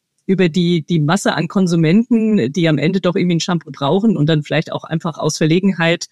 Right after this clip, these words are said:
äh, ins Regal, äh, greifen, äh, und dann deins nehmen. Ähm, das ist wahrscheinlich so eine große Gruppe,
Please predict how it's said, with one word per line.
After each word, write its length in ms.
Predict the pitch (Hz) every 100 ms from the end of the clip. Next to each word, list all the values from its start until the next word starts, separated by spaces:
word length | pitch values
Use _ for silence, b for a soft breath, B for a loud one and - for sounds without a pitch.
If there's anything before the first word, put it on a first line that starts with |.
| _ _ _
äh, 260 | - 151 156
ins 320 | 160 - -
Regal, 560 | 160 151 156 185 170 -
äh, 160 | 165
greifen, 680 | 156 - 180 - 196 185 185
äh, 240 | - 156 143
und 140 | 156
dann 140 | 156
deins 360 | 151 151 226 -
nehmen. 340 | 208 214 226 - b b _ _
Ähm, 520 | - 175 180 185 180 165 _ _ _ _ _ - _ _ -
das 180 | 151 180
ist 120 | 175
wahrscheinlich 280 | 175 185 170
so 40 |
eine 120 | 202
große 260 | 180 202 202
Gruppe, 480 | - 196 262 202